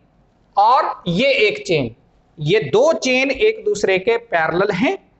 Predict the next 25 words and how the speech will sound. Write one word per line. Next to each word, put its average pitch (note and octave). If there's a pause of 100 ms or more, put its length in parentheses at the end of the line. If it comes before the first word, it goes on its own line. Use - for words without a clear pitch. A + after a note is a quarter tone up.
(100)
लेकिन F3
opposite C#4
direction G3+
में F#3+
run F3
कर E3
रही F3+
हैं, G#3
इसलिए -
हम D#3+
anti F#3 (120)
parallel C3+
बोल B2+
रहे G3+
हैं, D#3+
anti F3
parallel C3
to A#3+
each B2
other A2 (720)
and E4
complementary C#4
to B3
each A3
other, G#3